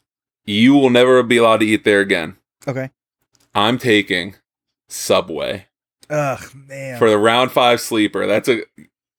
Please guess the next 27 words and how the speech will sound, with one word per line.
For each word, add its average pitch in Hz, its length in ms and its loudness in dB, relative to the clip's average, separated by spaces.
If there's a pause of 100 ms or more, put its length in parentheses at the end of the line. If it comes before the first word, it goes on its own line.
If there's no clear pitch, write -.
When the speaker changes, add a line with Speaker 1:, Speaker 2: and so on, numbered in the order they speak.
(420)
Speaker 1:
dude, 110 320 -2 (460)
what, 127 260 0
did 117 140 -2
I 127 160 2
not 139 200 0
describe 120 400 0
the 110 80 -6
truth? 98 500 -8 (280)
Uh, 139 280 2
I 151 100 -2
guess 147 280 -4
Subway. 110 460 0
Yeah. 123 200 0
Speaker 2:
Yeah. 104 160 -6 (300)
Speaker 1:
Good. 151 240 0
Now, 120 360 0
n-, 123 140 -10 (220)
argument's 135 420 0
not 127 240 0
over. 104 240 -2
You 117 140 -6
can't 123 260 -2
go. 117 240 2
Mario 110 360 2
owns 110 240 -4
them 101 120 -8
all. 98 300 -8